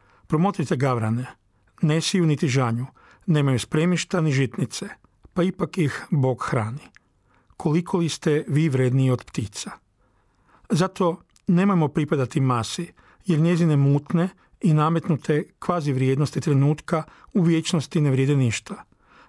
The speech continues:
Budimo pripadnici Božjega naroda, njegovi svjetionici u mraku, i vjerujmo da činiti dobro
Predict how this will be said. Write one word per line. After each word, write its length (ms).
Budimo 360
pripadnici 600
Božjega 420
naroda, 460
njegovi 360
svjetionici 580
u 60
mraku, 480
i 100
vjerujmo 500
da 220
činiti 440
dobro 360